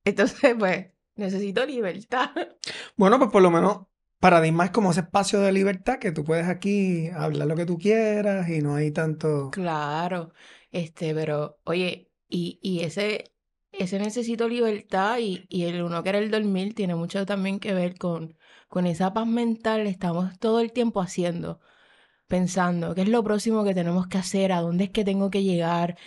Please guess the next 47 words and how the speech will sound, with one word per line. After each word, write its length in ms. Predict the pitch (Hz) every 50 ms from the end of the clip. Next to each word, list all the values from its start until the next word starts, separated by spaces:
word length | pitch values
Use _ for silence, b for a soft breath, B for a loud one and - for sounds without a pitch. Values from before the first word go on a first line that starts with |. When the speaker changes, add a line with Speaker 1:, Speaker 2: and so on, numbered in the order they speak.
| B B B B B B
Speaker 1:
Eh, 340 | - 180 170 165 165 170 b b b b b _ _ _ _ _
todo 180 | - 202 202 208
este 220 | 208 208 - 220
trabajo, 800 | - 220 202 180 180 180 185 202 202 202 196 190 185 180 180 180 b b b b b
y 160 | - 190 185
pues 160 | 180 165 160
no 140 | 175 165 175
duermes 380 | 196 214 220 226 220 214 202 185
bien, 300 | 175 156 151 147 156 160
que 80 | -
es 80 | 147 -
lo 140 | 160 160 165
que 200 | 170 160 160 175 -
a 80 | - 160
veces 220 | 160 156 156 165
me 140 | 170 175 165
pasa, 220 | 190 220 254 294 226
además 200 | 185 160 156 156
de 80 | 175
mis 140 | 175 180 175
condiciones 480 | 180 175 175 170 160 - 175 165 165 165
crónicas, 420 | - 202 233 254 269 220 190 170
¿verdad? 260 | 160 156 156 175 233
Que 60 | 254
ya 80 | 214 180
lo 100 | 160 160
hablamos 380 | 156 151 156 170 165 170 180 185
en, 260 | 185 185 180 170 -
en 100 | 180 175
nuestro 280 | 175 170 160 190 175
primer 260 | 165 170 170 165 160 160
episodio. 600 | 156 165 165 160 - 254 269 247 208 175 170 170
O 360 | 170 - - - - - _ -
sea, 80 | 180
además 300 | 175 180 185 185 190 196
de 120 | 262 262 214
que, 380 | 254 240 226 220 - - _ _
pues, 100 | 202 185
no 120 | 214 233
me 100 | 269 269
siento 240 | 269 285 277 262 269
muy 120 | 262 247
bien 180 | 240 240 247 240
que 100 | 247 240
digamos 340 | 240 226 220 214 220 233 233
de 80 | 233 233
salud, 460 | 233 240 233 233 240 233 202 196 202